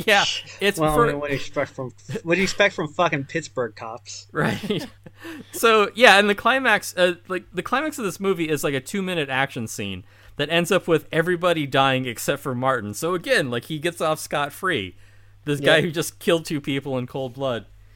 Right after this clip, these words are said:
Speaker 2: He, well, he's, he disappears into the night like a vampire.
Speaker 1: <clears throat>
Speaker 2: Um, I do
Speaker 1: Ah.
Speaker 2: like, though, he has to, um,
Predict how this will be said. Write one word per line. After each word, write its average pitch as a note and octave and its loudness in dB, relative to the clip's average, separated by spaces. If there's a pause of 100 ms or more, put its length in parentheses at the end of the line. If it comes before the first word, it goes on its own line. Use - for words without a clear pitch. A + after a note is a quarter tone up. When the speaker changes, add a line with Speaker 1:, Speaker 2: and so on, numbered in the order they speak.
(1500)
Speaker 2:
He, E3+ -6
well, F3+ 2
he's, F#3+ 0
he F#3 -2
disappears F3 0
into D#3+ -4
the D3+ 4
night D3 -2 (160)
like C#3 -8
a C3 0
vampire. C#3 -4
Speaker 1:
<clears throat> - -20 (240)
Speaker 2:
Um, C#3+ 2
I E3+ 6
do B3 0
Speaker 1:
Ah. A#3+ 6
Speaker 2:
like, G#3 6
though, F#3+ 4
he F3 0
has E3+ 2
to, E3 2
um, D3 2